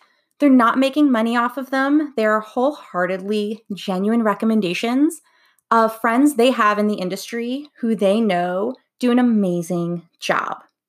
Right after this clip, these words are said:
And keep in mind, your venue coordinator deals with hundreds of brides and sometimes multiple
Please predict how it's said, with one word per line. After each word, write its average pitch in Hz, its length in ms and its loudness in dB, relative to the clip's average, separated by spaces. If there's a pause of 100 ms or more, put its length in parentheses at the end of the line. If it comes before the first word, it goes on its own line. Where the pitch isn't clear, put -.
(720)
And 254 100 6
keep 330 220 -2
in 330 120 4
mind, 247 440 -2 (400)
your 294 260 0
venue 269 280 2
coordinator 240 600 -4
deals 208 320 -4
with 202 160 -4
hundreds 294 680 0
of 240 200 -4
brides 196 580 -2 (640)
and 240 180 4
sometimes 302 400 2
multiple 226 460 2